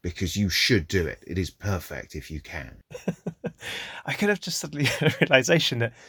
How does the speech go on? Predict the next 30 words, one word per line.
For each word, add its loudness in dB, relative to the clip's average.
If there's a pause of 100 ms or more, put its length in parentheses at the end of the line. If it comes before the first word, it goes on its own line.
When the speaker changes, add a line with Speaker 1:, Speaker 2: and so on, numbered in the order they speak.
(120)
Speaker 2:
maybe 6
he 4
has 2
done -4
it, -6 (100)
and 2
it's, -4
it's 2
so 4
perfect. 2
Speaker 1:
Ah, 2 (160)
well, 2
let's 2
hope 0
not. -4
Speaker 2:
No. 6
<laughs> -2 (680)
So 8
this 0
book -6
is -6
dedicated -6
to -12
Catherine. -10 (120)
Uh, -2
so -8
Catherine -4
is -2
my, -4
Speaker 1:
Mm. -2